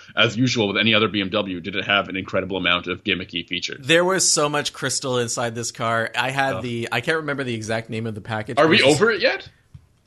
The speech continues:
Speaker 2: Uh, what do you mean by over it?
Speaker 1: Are
Speaker 2: I
Speaker 1: we
Speaker 2: mean,
Speaker 1: over the gimmicks?
Speaker 2: <laughs>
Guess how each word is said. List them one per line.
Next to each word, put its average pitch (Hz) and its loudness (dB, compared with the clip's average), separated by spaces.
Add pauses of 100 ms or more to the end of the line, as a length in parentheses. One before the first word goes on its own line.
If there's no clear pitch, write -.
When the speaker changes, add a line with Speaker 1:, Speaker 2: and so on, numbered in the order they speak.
Speaker 2:
Uh, 143 4
what 131 0
do 151 2
you 147 2
mean 151 0
by 127 8
over 117 2
it? 110 -4
Speaker 1:
Are 131 8
Speaker 2:
I - 4
Speaker 1:
we 135 6
Speaker 2:
mean, 127 8
Speaker 1:
over 143 6
the 180 4
gimmicks? 190 0 (280)
Speaker 2:
<laughs> 156 -4